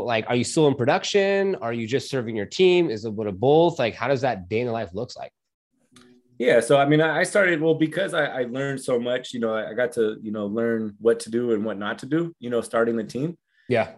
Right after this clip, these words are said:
Speaker 2: So, you know, because I was on a team for nine years and started, you know, all the way at the bottom, I got to kinda see, I got to see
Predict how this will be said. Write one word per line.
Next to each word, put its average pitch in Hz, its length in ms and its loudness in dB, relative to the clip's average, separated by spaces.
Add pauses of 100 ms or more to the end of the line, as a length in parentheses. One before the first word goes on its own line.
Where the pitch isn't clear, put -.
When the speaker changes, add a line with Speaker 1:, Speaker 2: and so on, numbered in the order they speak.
Speaker 2:
So, 117 460 8
you 117 80 -6
know, 110 120 -2
because 104 300 -2
I 110 80 2
was 101 80 -2
on 110 240 -4
a 113 60 0
team 107 240 -6
for 104 80 -6
nine 107 320 -6
years 113 320 2
and 98 180 -8
started, 110 400 -2
you 107 80 -4
know, 95 100 -4
all 107 140 -4
the 107 60 -2
way 107 100 0
at 98 100 -6
the 95 60 -4
bottom, 107 460 -2
I 92 80 -10
got 101 180 -4
to 95 140 -10
kinda 98 200 -10
see, 107 360 -4
I 95 40 -2
got 101 180 -4
to 95 100 -8
see 101 340 -8